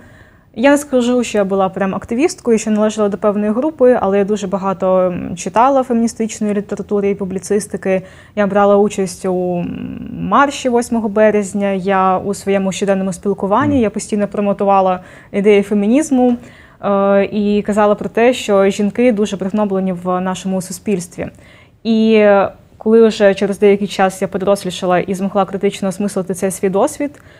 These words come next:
Speaker 1: е, чому я була захоплена фемінізмом, чому мене тригерили певні моменти, які, е, в ньому сьогодні дуже голосно звучать,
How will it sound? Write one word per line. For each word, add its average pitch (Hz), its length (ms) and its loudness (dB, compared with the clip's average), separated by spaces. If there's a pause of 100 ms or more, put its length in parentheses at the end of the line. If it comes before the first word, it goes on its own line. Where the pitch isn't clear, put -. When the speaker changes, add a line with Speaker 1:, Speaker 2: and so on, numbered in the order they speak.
(160)
Speaker 1:
е, 196 100 -2
чому 202 240 0
я 254 60 2
була 233 200 2
захоплена 208 440 -2
фемінізмом, 196 680 -2
чому 208 380 -2
мене 202 320 0
тригерили 202 460 0
певні 196 280 0
моменти, 233 560 0
які, 214 380 0
е, 202 120 4 (360)
в 196 340 0
ньому 202 280 0
сьогодні 190 840 -2
дуже 185 220 -4
голосно 190 380 -2
звучать, 247 420 0